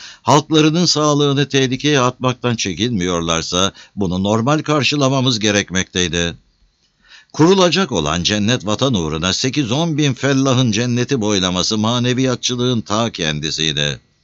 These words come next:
E, komşularımız böyle yapınca biz de maneviyatçılıkta onlardan geri kalacak değildik ha.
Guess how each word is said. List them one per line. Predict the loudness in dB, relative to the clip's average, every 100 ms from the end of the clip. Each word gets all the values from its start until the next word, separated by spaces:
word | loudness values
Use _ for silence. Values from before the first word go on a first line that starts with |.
| _ _ _ -20 -10 2
E, | 4 4 2
komşularımız | 0 -2 -2 -2 0 0 -2 -2
böyle | -2 0
yapınca | 0 -2 -4 -2 -2 0
biz | 0 0
de | 0
maneviyatçılıkta | 2 2 2 2 2 2 2 -2 -2 -4 -2
onlardan | -2 0 0 0 0
geri | 0 0
kalacak | 0 0 0 0 -2
değildik | 0 0 0 -2 0
ha. | 2 0